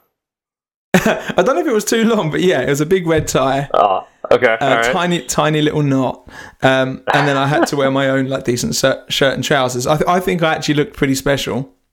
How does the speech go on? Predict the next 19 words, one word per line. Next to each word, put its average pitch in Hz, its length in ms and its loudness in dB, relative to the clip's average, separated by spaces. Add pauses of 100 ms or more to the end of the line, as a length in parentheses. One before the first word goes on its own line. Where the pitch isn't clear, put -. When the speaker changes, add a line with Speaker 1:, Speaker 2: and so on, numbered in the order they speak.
Speaker 2:
<laughs> - 320 -8
I - 1400 0
mean, 151 140 -2
the, 156 280 0 (140)
okay, 131 160 2
so 147 120 -2
you, 156 120 4
you 147 180 2
did 139 220 0
send 131 200 2
me 131 100 2
a 123 80 4
picture 120 400 2
on 110 100 0
Slack 104 440 2 (340)
with 110 220 4
that. 98 360 2
I, 104 200 2
I, 113 220 2